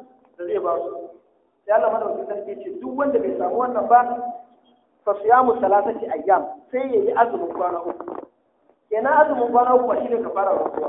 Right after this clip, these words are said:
ba. Ba za ka tashi zuwa azumin kwana uku ba, sai in ka rasa waɗannan abubuwa. Sai Allah madaukakin sarki ce, "Ihfazu aymanakum," ku kiyaye rantsuwa.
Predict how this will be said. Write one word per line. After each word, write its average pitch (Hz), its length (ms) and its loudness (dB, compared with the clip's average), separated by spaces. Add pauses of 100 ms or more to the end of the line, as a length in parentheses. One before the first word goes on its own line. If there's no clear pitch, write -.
ba. - 80 -8 (840)
Ba 214 160 6
za 294 220 8
ka 262 100 2
tashi 254 400 4 (300)
zuwa 269 240 6
azumin 202 320 0
kwana 208 280 6
uku - 220 2
ba, 143 160 -4 (380)
sai 247 160 6
in 269 220 0
ka 254 160 10
rasa 262 200 4
waɗannan 214 480 2
abubuwa. 185 500 0 (1120)
Sai 190 100 2
Allah 214 200 8
madaukakin - 360 0
sarki 196 360 -2
ce, 185 60 -2
"Ihfazu 190 640 -4
aymanakum," 190 560 0
ku - 400 -20
kiyaye - 200 -4
rantsuwa. - 480 -8